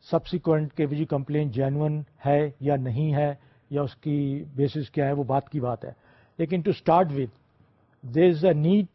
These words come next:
for banks to devise and develop the system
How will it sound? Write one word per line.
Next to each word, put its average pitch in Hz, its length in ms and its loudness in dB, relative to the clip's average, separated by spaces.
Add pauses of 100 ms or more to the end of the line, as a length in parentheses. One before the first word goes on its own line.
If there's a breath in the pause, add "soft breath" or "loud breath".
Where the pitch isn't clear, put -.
(160)
for 147 160 4
banks 147 380 2 (960)
to 196 160 4 (200)
devise 156 600 2
and 151 40 0
develop 143 480 4
the 147 320 -4
system 156 380 0